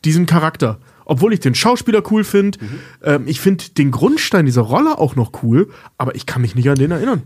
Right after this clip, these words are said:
Speaker 2: Wie er eingeführt wurde auf dem Planeten,
Speaker 1: Ja,
Speaker 2: wo er diese,
Speaker 1: arschgeil.
Speaker 2: wo er dieses Piece zu der, zu der, ähm, äh, zu der Karte zu Luke Skywalker
Speaker 1: Mhm.
Speaker 2: bekommen hat. Boah, mysteriös, geil. Kylo Ren friert ihn und den Schuss ein.
Speaker 1: Ja.
Speaker 2: Oh mein Gott,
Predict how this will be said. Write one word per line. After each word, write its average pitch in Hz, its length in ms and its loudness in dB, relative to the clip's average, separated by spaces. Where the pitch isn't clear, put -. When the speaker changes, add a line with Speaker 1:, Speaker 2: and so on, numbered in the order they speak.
Speaker 2:
Wie 131 120 2
er 123 120 2
eingeführt 156 540 2
wurde 101 240 2
auf 104 100 -4
dem 120 140 0
Planeten, 120 380 2
Speaker 1:
Ja, 127 60 2
Speaker 2:
wo 139 100 4
er 139 140 2
diese, 143 220 2
Speaker 1:
arschgeil. 247 220 0
Speaker 2:
wo 139 60 6
er 139 80 4
dieses 123 280 0
Piece - 360 0
zu 160 100 0
der, 147 260 2
zu - 140 -2
der, 131 340 2
ähm, 123 420 2
äh, 110 120 0
zu - 120 -6
der 120 100 0
Karte 147 320 -2
zu 120 140 -2
Luke 117 160 -2
Skywalker 131 400 -2
Speaker 1:
Mhm. - 20 0
Speaker 2:
bekommen 92 200 -4
hat. 90 120 -8
Boah, 113 240 0
mysteriös, 131 720 2
geil. 131 240 0
Kylo 135 260 2
Ren 143 180 4
friert 180 440 0
ihn 208 200 2
und 233 320 2
den 214 180 4
Schuss - 400 0
ein. 123 300 -2
Speaker 1:
Ja. 156 280 -2
Speaker 2:
Oh 392 260 4
mein 294 220 2
Gott, 330 360 0